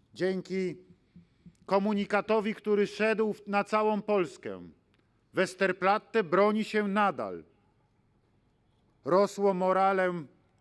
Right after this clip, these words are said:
polskich żołnierzy. Ile potyczek udało się dzięki temu wygrać. Dzięki tej właśnie postawie, którą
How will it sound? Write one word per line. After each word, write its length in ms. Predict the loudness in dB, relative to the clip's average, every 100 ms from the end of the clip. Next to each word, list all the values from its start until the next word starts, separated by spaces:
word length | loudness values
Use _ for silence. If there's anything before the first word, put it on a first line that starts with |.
| 0
polskich 440 | 2 0 -4 -6
żołnierzy. 560 | -2 -4 -4 -10 -14 -20 _ _ _ _ _ _ _ _ _
Ile 240 | -2 0 0
potyczek 760 | 0 -2 -4 -2 -4 -4 -10 _ _ _ _ _ _ _ _ -8
udało 420 | -2 2 2 2
się 200 | -2 -4
dzięki 340 | -2 -4 -4 -4
temu 280 | -4 -4
wygrać. 580 | -4 -4 -4 -10 -14 -20 _ _ _ _ _ _ _ _ _ _ _ _ _
Dzięki 580 | -6 -6 -4 -4 -4 -8 _ _ _
tej 220 | 0 0 2
właśnie 420 | 0 -2 -4 -4
postawie, 720 | -4 -4 -2 -2 -2 -6 -10 -16 _ _ _ _ _ _ _ _ _
którą 540 | -6 -2 0 -2 -4